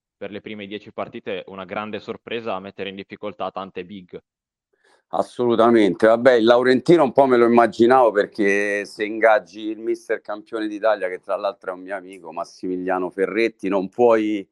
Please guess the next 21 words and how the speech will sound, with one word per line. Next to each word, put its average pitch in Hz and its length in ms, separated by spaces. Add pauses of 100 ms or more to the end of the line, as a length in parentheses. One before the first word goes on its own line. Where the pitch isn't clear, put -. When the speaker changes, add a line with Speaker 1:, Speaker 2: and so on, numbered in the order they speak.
(380)
Speaker 2:
fare 117 320
un 110 140
campionato 110 720
da, 104 460
da 90 360
comprimario. 98 800
Ero 104 240
sicuro 107 440
che, 92 680 (340)
che 101 100
avessero 92 1600
rafforzato 90 680
la 92 120
squadra 87 760 (380)
adeguatamente. 90 920
Insomma, 87 340
infatti 92 400
parecchi 101 420
giocatori 98 440
che 90 100
stavano 90 840